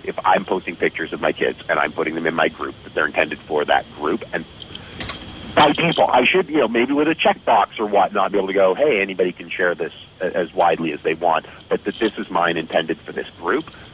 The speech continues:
and it's not meant to go, you know, flowing out past that, whether my friends might be doing something stupid or not." Um, I think when I'm not doing something stupid, and so when I say this,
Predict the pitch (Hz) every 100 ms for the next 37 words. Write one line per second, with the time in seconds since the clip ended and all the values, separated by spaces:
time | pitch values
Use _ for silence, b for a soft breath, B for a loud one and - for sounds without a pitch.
0 | B 117 104 - 107 92 98 85 - -
1 | 78 65 - - - - - - - -
2 | 92 87 - - 127 120 98 95 80 -
3 | 92 87 92 - 76 76 78 82 76 -
4 | 95 95 92 85 76 87 85 82 80 82
5 | 76 87 82 73 - 92 85 71 71 80
6 | 82 73 - B B B B 76 76 71
7 | 69 71 - - 98 92 92 95 - -
8 | - - 110 101 101 98 - 78 67 76
9 | 69 71 - - 69 67 80 76 85 80
10 | 76 82 85 82 87 76 78 120